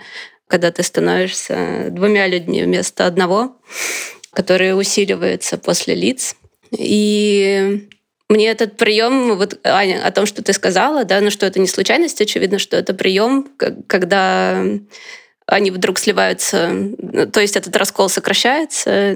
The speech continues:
э, рассказчица и героиня сближаются. Это очень здорово.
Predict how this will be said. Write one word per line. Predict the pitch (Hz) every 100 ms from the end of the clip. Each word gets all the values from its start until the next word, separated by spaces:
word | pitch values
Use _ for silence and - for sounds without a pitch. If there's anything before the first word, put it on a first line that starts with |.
| -
э, | - 190 185 185 185
рассказчица | 185 202 202 208 208 - 202
и | 196
героиня | 190 196 190
сближаются. | 185 180 185 202 254 254 -
Это | 190 190 202
очень | 202 - 208 202 202 - - - _ _ _
здорово. | 214 202 226 185 170